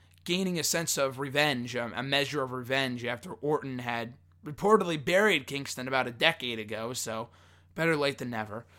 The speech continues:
Uh, and then it came down to Daniel Bryan and Kofi Kingston in the final few minutes, and they fucking killed it. I thought they had an amazing final stretch here,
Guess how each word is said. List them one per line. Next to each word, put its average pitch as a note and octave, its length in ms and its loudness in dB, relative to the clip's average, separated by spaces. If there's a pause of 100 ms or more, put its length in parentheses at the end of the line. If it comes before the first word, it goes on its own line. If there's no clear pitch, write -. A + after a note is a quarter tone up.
(380)
Uh, - 300 -2
and A#3+ 120 -4
then E3+ 140 2
it E3 100 0
came F3+ 180 -2
down F3+ 200 6
to E3 40 -2
Daniel D#3 300 0
Bryan D#3 240 4
and D3 80 -4
Kofi E3 340 -4
Kingston E3 460 -2
in C3+ 80 -4
the B2+ 60 -6
final D3+ 280 2
few C#3 220 -6
minutes, D3+ 340 -2
and B2 80 -6
they B2+ 100 -4
fucking C#3+ 600 -2
killed F3+ 320 4
it. A#2 100 -2
I A2+ 100 -2
thought C3 260 -4
they B2 80 -2
had B2+ 120 0
an B2+ 80 -6
amazing C3 400 -4
final C3 300 -4
stretch D3+ 380 -2
here, A#2 320 -4